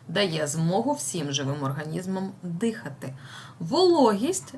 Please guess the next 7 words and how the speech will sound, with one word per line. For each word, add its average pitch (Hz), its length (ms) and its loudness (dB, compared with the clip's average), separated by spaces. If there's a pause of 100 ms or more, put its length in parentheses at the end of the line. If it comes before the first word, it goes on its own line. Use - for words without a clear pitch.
(140)
насичує 247 1120 2
потреби 208 600 2
наших 165 440 -2 (160)
організмів 165 840 -4
у 165 60 -6
воді. 151 460 -4 (960)
Температура 262 1080 2